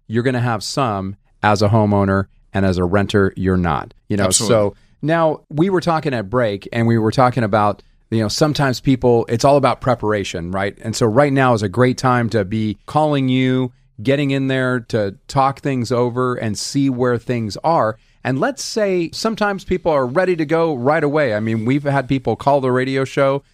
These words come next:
Speaker 1: They, we put them in touch with you. They talk to you that day. And we've had actually people out that night or late afternoon shopping for homes.
Speaker 2: Sure.
Speaker 1: They're ready to go,
Speaker 2: Sure.
Speaker 1: you know.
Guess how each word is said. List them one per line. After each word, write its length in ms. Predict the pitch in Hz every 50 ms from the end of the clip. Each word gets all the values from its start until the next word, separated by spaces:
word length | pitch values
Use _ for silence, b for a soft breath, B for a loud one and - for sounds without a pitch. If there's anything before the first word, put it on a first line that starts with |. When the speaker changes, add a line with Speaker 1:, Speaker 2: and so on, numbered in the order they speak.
| _ _ -
Speaker 1:
They, 260 | 117 113 110 107 101
we 240 | - - 107 110 104
put 140 | 95 - 143
them 120 | 147 139
in 80 | 135 120
touch 240 | - 147 131 - -
with 160 | 123 123 120
you. 320 | 135 139 139 139 139 135 _ _ _ _ _ -
They 480 | 98 95 113 113 110 107 104 101 101 - _ _ _
talk 260 | - - 143 143 139 -
to 100 | - 143
you 140 | 135 135 135
that 280 | 135 131 123 113 107
day. 400 | 98 120 117 123 127 135 135 131 - -
And 260 | 117 120 117 117 110
we've 200 | 113 131 143 135
had 220 | 160 160 160 143 -
actually 440 | - 120 127 120 - 131 123 113
people 380 | 104 - 127 123 - 127 117 - -
out 280 | 113 120 120 113 120
that 200 | - 123 113 98
night 640 | 87 107 110 117 151 185 165 120 117 117 - - _ _ _ _ _ _ _ -
or 460 | - 123 120 120 113 113 110 - - _ _ _ _ _
late 360 | - - 120 127 151 160 147
afternoon 720 | 147 147 139 - - 139 160 175 175 165 160 160 165 160 _ _ _ -
shopping 340 | - - 160 147 143 151 135
for 140 | 120 - 131
homes. 320 | 139 131 98 76 - -
Speaker 2:
Sure. 160 | - - 156
Speaker 1:
They're 140 | 147 120 117
ready 340 | 113 110 120 139 139 143 139
to 100 | 127 131
go, 300 | 120 127 120 107 90 87
Speaker 2:
Sure. 200 | 92 - - 120
Speaker 1:
you 40 | 120
know. 180 | 113 107 110